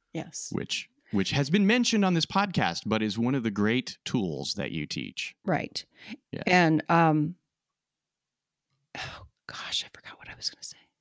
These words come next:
Speaker 2: Oh, I'm so
Speaker 1: Oh, I
Speaker 2: sorry.
Speaker 1: know. No, that's fine. Um, thank you for the plug, by the way. However,
Speaker 2: Huh.
Speaker 1: um, the other thing that is actually sneakily brilliant about all of this time tracking, which it just occurred to me,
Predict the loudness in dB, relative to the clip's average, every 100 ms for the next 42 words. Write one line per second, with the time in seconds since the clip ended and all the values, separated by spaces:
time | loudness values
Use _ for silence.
0 | _ _ _ _ -6 -4 4 8 8 8
1 | 8 6 6 6 6 4 2 -2 -2 -4
2 | -10 -20 -6 4 6 6 4 -2 -2 -2
3 | -2 -4 -6 -6 -6 -6 -8 -8 -8 -14
4 | -16 -10 2 6 8 6 4 0 2 4
5 | 4 2 -6 -14 -20 -20 _ _ _ _
6 | _ _ _ _ _ _ _ _ _ _
7 | _ _ -2 4 6 4 2 4 4 6
8 | 4 2 4 4 4 2 2 0 0 0
9 | 0 -4 _ -10 -2 2 2 4 2 2
10 | 0 0 2 2 0 -2 0 0 2 0
11 | 0 -4 -4 -2 -2 0 -2 0 -2 -2
12 | -2 -4 -4 -6 -4 -4 -2 -2 0 -2